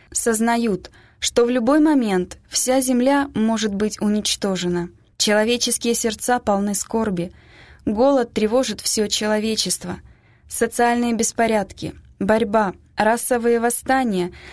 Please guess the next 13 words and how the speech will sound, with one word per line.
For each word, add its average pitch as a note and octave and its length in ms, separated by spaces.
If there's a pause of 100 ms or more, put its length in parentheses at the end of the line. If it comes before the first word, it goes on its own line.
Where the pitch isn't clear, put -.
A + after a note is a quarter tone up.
(140)
составляют C4+ 720
дальнейшее B3+ 580
доказательство A3+ 880
того, G3+ 400 (340)
что - 260
чувство C#4+ 380
опасения A#3+ 800
и - 120
страха A#3 580 (140)
преобладают G#3+ 720
среди F#3 320
человечества. G3+ 880 (500)
Страх A#3+ 400